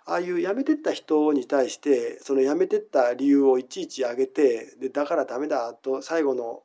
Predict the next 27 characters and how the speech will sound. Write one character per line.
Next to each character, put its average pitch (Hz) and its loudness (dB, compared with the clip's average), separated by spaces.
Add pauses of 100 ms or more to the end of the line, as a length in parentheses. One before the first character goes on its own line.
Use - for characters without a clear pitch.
ね、 147 -6
最 156 -2
後 160 2
通 160 -12
知 143 -8
を 135 2
突 - -14
き - -16
つ - -14
け 143 0
て 123 -12
も 120 -4
突 - -16
き 156 -8
放 156 -4
す 151 -10
み 135 -2
た 113 -12
い 107 -12
な、 107 -18 (440)
そ - -4
う - -2
い - -4
う - -8
こ 285 0
と 139 -6
は 139 0